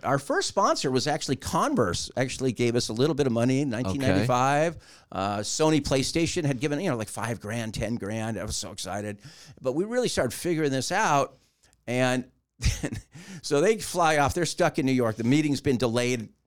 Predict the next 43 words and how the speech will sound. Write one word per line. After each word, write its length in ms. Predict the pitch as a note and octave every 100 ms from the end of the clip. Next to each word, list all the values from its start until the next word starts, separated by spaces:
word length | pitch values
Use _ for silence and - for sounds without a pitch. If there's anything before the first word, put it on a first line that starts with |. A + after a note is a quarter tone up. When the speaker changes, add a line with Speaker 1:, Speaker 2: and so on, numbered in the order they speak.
| _
Speaker 1:
a 80 | G#2+
day 320 | F2 A#2 A2+
or 80 | G2+
two. 320 | - E2 A#1 - _ - - -
So 240 | - G#2 A2
I 120 | B2
run 340 | F#2 A2 F3+
down 260 | F3+ D#3+ C#3+
to 40 | A2+
Vans, 560 | G#2 G2+ F#2+ A2 G2+
and 120 | F#2 F#2
I 160 | G2
get 240 | E2 A2+ -
put 180 | C#3
in 60 | F#2
this 180 | G#2+ -
little 260 | A2+ G#2
room, 520 | G2 A2 G2+ F#2 F2+ -
and, 440 | D#2 F#2+ F#2+ F#2+ F#2
uh, 260 | F#2 F2 C#3 - _
<laughs> 200 | _ _
Walter 320 | A#2+ C#3 C3
Schoenfeld, 580 | - B2 G#3+ G2 E2 -
the, 120 | E2+
one 160 | G#2
of 40 | G#2
the 60 |
founders 320 | G2 G2 G2+ F#2+
of 60 |
Vans, 260 | A2 G#3+ F#3
comes 260 | G#2+ F2+
in, 220 | F2+ E2+ E2
and 500 | - F#2 F2+ F2+ D2+ _ _ _ _ _ _ _ _ _
very 200 | G2 A2
nice, 300 | G#2+ A2+ - -
like 240 | D#2 G2+
a 60 | G2
mentor. 420 | F#2+ G#2 - -
You 100 | F2+
get 140 | G#2+
those 160 | G#2+ F2+
mentors 420 | F2+ F2+ E2+ D#2
that 120 | -